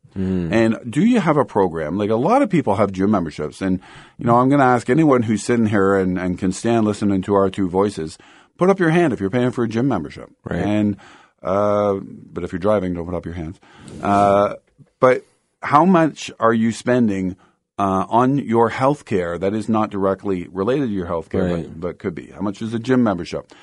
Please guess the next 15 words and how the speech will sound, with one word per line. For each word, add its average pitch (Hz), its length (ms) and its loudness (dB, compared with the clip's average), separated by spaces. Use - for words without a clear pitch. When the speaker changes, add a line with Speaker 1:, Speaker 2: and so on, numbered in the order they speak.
Speaker 2:
How 107 80 0
much, 113 260 0
uh, - 60 -14
are 101 400 0
you 107 80 0
paying 110 240 -2
on 101 180 0
organic 107 540 0
foods 95 340 -2
versus 95 460 -6
regular 101 340 -2
foods? - 380 -14
Speaker 1:
Mm. 95 160 -2
Speaker 2:
Um, 85 460 -2
uh, - 220 -12